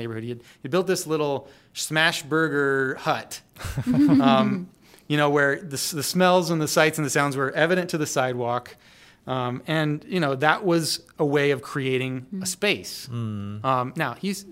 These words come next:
Speaker 1: that, that was a way of hosting a space, but it's, it's a very different thing. Um, this is hard for church staff people, especially, to, to get your head around, but very different thing to relate to a neighbor as a neighbor
Speaker 3: Mm.
Speaker 1: than it is to relate to anyone as a pastor
Speaker 2: Yeah.
Speaker 3: Mm-hmm.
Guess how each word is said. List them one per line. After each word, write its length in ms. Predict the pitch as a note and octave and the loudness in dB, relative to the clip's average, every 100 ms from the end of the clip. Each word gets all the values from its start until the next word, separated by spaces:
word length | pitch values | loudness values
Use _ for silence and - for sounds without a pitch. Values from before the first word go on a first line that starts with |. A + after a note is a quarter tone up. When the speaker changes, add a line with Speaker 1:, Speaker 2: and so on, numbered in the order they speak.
| B3+ | -6
Speaker 1:
that, 200 | E3+ - | -4 -2
that 60 | F#3 | -2
was 100 | F3 | 0
a 40 | |
way 80 | D#3+ | -2
of 80 | B2+ | -2
hosting 340 | E3+ E3 C#3+ | -4 -4 -8
a 60 | B2 | -8
space, 380 | - A2+ A2 - - - _ | -10 -10 -12 -18 -20 -20 _
but 120 | F3+ | -6
it's, 180 | F3 - - | -6 -6 -8
it's 160 | - F3+ | -6 -4
a 60 | |
very 340 | C#3+ F#3 B3+ C4 | 0 0 2 0
different 380 | A3+ - E3 - | -2 -2 -6 -6
thing. 400 | C#3 C3 D#3 - _ _ C#3+ | -6 -6 -8 -12 _ _ -6
Um, 340 | C3 B2 B2 - _ _ _ - - - | -4 -4 -8 -16 _ _ _ -20 -18 -14
this 160 | - | -12
is 60 | C#3 | -4
hard 180 | E3+ F3+ | -4 -4
for 120 | B2 | -10
church 500 | - - D#3 - - - | -8 -6 -6 -8 -12 -12
staff 500 | - - B2 B2+ - | -12 -10 -10 -12 -16
people, 320 | A2 - F#2 | -20 -18 -16
especially, 460 | G2 C3 A#2 - G#2+ | -14 -12 -12 -14 -20
to, 140 | - _ _ | -20 _ _
to 60 | |
get 180 | C3 A#2+ | -16 -14
your 60 | A2 | -12
head 140 | A#2 | -12
around, 260 | A2 G#2 G#2 | -12 -14 -14
but 180 | G#2+ - _ - _ | -16 -18 _ -20 _
very 220 | E3 G#3 C4 | -2 0 0
different 300 | A#3+ F3+ E3 | -2 -2 0
thing 300 | D3 D3+ D3+ - - _ | 0 0 -4 -12 -20 _
to 100 | - | 0
relate 300 | D3 C#3+ F3+ F3+ | 2 4 2 2
to 120 | F3 | 0
a 40 | |
neighbor 320 | C#3+ C#3+ C#3 D3 | 2 2 0 -2
as 220 | C3 B2+ | -4 -6
a 60 | |
neighbor 400 | B2 B2 A2 G2 - _ - F#3+ | -6 -8 -10 -14 -20 _ -16 -12
Speaker 3:
Mm. 240 | F3+ E3 | -12 -6
Speaker 1:
than 140 | C#3+ | -2
it 80 | D3 | 2
is 160 | E3 F3 | 2 2
to 100 | E3 | 0
relate 300 | D3+ D3 C#3+ | 2 0 -2
to 120 | - | -4
anyone 360 | D#3 E3 C3+ C3 | -2 -2 -2 -4
as 160 | A#2+ | -6
a 40 | A2+ | -8
pastor 480 | B2+ A#2 - - - | -10 -10 -12 -20 -14
Speaker 2:
Yeah. 60 | G#2+ | -8
Speaker 3:
Mm-hmm. 260 | G2 F2+ | -6 -6